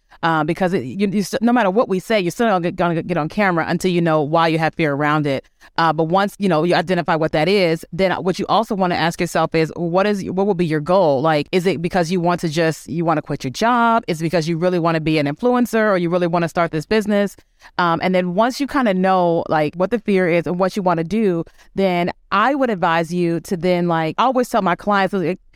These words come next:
just start recording content and don't hit post initially. Just get comfortable, like, just standing there with this phone in your face, doing vertical video of just recording and then just con-, con-, doing it and doing it and doing it. Then I always tell a person to send it to a trusted friend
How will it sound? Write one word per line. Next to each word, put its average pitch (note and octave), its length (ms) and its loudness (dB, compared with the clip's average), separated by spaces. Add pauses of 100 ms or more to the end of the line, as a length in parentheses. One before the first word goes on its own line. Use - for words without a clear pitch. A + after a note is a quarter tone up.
(180)
just - 160 -2
start D#4 200 0
recording A#3 380 0
content A#3+ 340 0
and F#3+ 100 -2
don't G#3+ 160 2
hit - 160 -2
post D#3 280 -4
initially. D3+ 520 -2 (220)
Just A#3 180 -2
get D4 160 0
comfortable, G3+ 560 0
like, E3+ 340 0
just F3 220 -6
standing A3+ 460 2
there F#3 280 2
with F3+ 220 0
this G#3 200 -2
phone G3 200 0
in F#3+ 80 0
your F3 120 0
face, F#3 260 0
doing F3 280 -2
vertical G3 300 -2
video F3 640 2
of F#3+ 140 0
just F#3 320 -2
recording G3 600 0 (300)
and F#3 260 2
then F#3+ 140 2
just F#3 180 -2
con-, F#3+ 120 -2
con-, F#3+ 300 -4
doing F3+ 280 0
it G#3+ 140 0
and F#3 140 0
doing F3+ 220 0
it F#3+ 80 -2
and F3 100 -2
doing F#3+ 240 0
it. E3+ 220 -2
Then G3 260 0
I B3 80 2
always F#3+ 260 0
tell F#3 160 -2
a F#3 40 -2
person F3+ 340 -2
to F#3+ 220 0
send A3+ 300 0
it C4+ 120 0
to B3+ 140 0
a F#3 60 2
trusted G3 500 -2
friend G#3 420 0